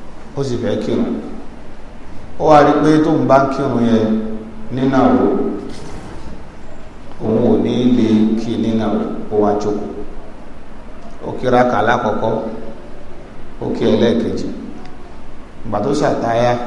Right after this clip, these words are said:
zuhur ló fẹ́ kí lápèjúwe. Ìgbà tó ṣàtáyá wá rí wípé, ah, òun sì lè dìde náà, kóun ó try ẹ̀, ó bá dìde. So, ó rí pé òun lálàáfíà àti lè dìde,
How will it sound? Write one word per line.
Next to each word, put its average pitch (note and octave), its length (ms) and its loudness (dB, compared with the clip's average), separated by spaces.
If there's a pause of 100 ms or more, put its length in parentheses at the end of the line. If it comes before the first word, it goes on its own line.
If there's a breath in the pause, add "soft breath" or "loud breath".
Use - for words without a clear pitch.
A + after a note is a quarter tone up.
(120)
zuhur C#3+ 400 4
ló - 200 2
fẹ́ A#2+ 240 2
kí A#2+ 180 0
lápèjúwe. A2+ 560 0 (1400)
Ìgbà A#2 200 -2
tó D3 80 2
ṣàtáyá C3 520 2
wá C3 220 6
rí A#2 160 2
wípé, B2+ 220 2
ah, C3 200 0 (720)
òun C3+ 180 -4
sì D3 160 -2
lè G2 180 -2
dìde - 380 -6
náà, F#2 160 -4 (1200)
kóun A#2+ 200 -4
ó F2+ 120 -4
try F#2+ 260 0
ẹ̀, - 180 -4 (840)
ó - 100 -10
bá G2 160 -2
dìde. F2 280 -6 (1900)
So, - 160 -8
ó A#2 60 2
rí A#2+ 100 2
pé C3 380 4
òun - 240 -2
lálàáfíà A#2+ 420 4
àti G2 180 0
lè F#2+ 140 -2
dìde, F#2 280 -4